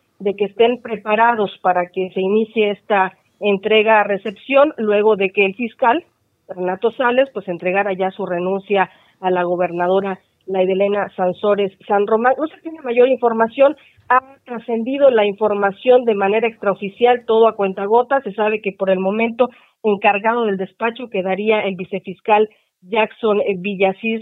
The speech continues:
Rosado y que sería a partir de este quince de junio cuando Renato Sales pues se separe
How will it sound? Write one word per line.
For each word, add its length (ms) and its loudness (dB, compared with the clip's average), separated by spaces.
Rosado 720 2
y 160 -8
que 140 2
sería 420 -2
a 160 -8
partir 480 -4
de 240 6
este 720 2
quince 600 0
de 280 -2
junio 480 -2
cuando 420 4
Renato 340 0
Sales 380 -4
pues 140 -4
se 80 -6
separe 580 -2